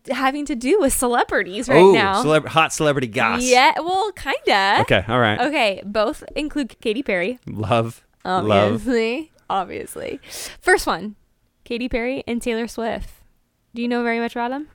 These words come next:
Speaker 2: Okay. Uh, yeah. The, oh, oh, no, no, no. I, I actually know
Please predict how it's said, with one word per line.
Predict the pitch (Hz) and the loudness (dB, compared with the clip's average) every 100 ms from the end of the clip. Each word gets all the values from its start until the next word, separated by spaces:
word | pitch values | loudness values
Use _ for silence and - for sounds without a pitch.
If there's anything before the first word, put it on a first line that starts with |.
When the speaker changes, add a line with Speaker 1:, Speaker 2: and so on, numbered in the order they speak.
| - | -2
Speaker 2:
Okay. | 131 107 90 - _ | 2 2 0 -6 _
Uh, | 117 120 110 131 | 2 4 4 4
yeah. | 143 90 - | 2 2 2
The, | 139 - | 2 2
oh, | 156 180 | 2 4
oh, | 190 196 | 2 2
no, | |
no, | 277 339 | 0 0
no. | 180 - - - | -2 -4 -12 2
I, | 185 190 | 4 4
I | 156 202 220 | 2 4 4
actually | 190 - 160 | 2 0 0
know | 151 156 170 113 110 | 2 4 4 2 -2